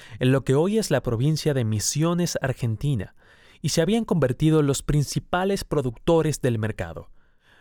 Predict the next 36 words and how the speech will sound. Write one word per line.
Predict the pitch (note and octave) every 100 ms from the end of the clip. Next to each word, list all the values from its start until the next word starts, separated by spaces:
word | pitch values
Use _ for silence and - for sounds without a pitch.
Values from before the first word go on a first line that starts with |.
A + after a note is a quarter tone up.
| _
Es | C3+ -
por | C#3+
eso | E3 E3+
que | D3
algunas | C3+ F#3+ G#3+ -
fuentes | F#3 G3 F#2+ B2+
se | B2+
refieren | A#2+ A#2 F3 G3
también | E3+ C3+ D3 E3
a |
la | D3+
infusión | B2 B2+ A#2+ D#3 E3+ E3+
como | - B2+ B2
el | A#2+ -
té | - F3 G3 -
de | D3
los | C#3 C3
jesuitas. | C#3+ - B2+ G#2 - - - - - _ _ _ - -
Pero | D#3+ E3
en |
la | D#3+
década | E3+ G#3 G#3+ F3
de | C#3+
mil | E3+ G#3
setecientos | F#3 D3+ - D#3+ D3+ C#3
setenta, | - A#2+ G2+ - - -
con | - G2+
la | F#2+
expulsión | - G#2 - B2 C3
de |
los | A2+ G#2
jesuitas, | G#2+ - C#3 - A2 - - - - - -
las | B2+ -
plantaciones | D3 C#3 C#3 - G#3 G#3+ F#3+
que | -
dejaron, | A#2+ G#2+ G2+ F#2 E2+